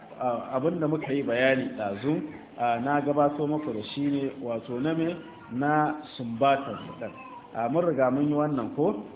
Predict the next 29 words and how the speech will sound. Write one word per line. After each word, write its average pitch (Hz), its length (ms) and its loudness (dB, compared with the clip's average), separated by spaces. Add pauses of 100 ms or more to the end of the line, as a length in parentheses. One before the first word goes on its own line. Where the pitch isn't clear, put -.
(280)
Mun 135 200 0
yi 160 80 4
bayaninsa. 123 840 2
To 110 180 -6
sai 165 140 0
dai 185 160 4
dalili 160 440 4
a 120 140 0
kansa, 165 500 2 (400)
dama 147 360 4
mun 147 240 0
ce 160 100 -2 (100)
sunna 143 300 0
ne 117 200 -2
na 131 80 -2 (120)
Annabi. 104 360 -6 (180)
Dalili 160 420 -2
a - 120 2
kansa 147 300 -4
shi 160 140 -4
ne 151 140 0
ya 160 160 4
tabbata 151 440 -4
Annabi 139 320 -2
sallallahu 139 480 0
alaihi 127 380 -2
wa 120 140 0
alihi 117 240 -2
wa 104 80 -8